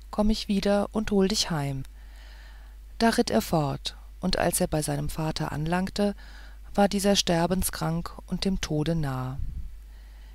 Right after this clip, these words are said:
Er sprach zu ihm: "Liebster Sohn, ich habe dich vor meinem Ende noch einmal sehen wollen. Versprich mir, nach meinem Willen dich zu verheiraten",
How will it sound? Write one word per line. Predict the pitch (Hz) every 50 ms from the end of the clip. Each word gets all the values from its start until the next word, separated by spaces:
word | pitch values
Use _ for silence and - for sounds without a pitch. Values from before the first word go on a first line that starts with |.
| - - - -
Er | 196 190
sprach | - - - 160 165 160 -
zu | - - -
ihm: | - - 160 160 160 160 160 156 - - - - - - - - - - - - - - - -
"Liebster | - 202 220 - - - - 233 220
Sohn, | 180 175 165 156 147 139 139 143 151 - - - - - - - - - - - - - -
ich | - 175 - -
habe | 196 196 202 190 202
dich | - 190 185 - -
vor | - - 208 196
meinem | 202 202 196 196 196 196
Ende | - - 180 190 185 190 180
noch | 175 175 165
einmal | - - 175 175 175 180 175 175
sehen | 160 170 185 185 180 170 160 147
wollen. | 143 143 139 139 139 135 139 139 147 - - - - - - - - - - - - - - -
Versprich | - - 202 - - - - 214 208 - -
mir, | 208 202 196 190 190 190 190 - - - - - - - - -
nach | - 185 180 - -
meinem | 180 170 180 202 208 202 180
Willen | 175 170 170 175 175 175
dich | - 165 156
zu | - - 180
verheiraten", | - - 202 190 180 175 165 160 147 143 139 135 - - 139 135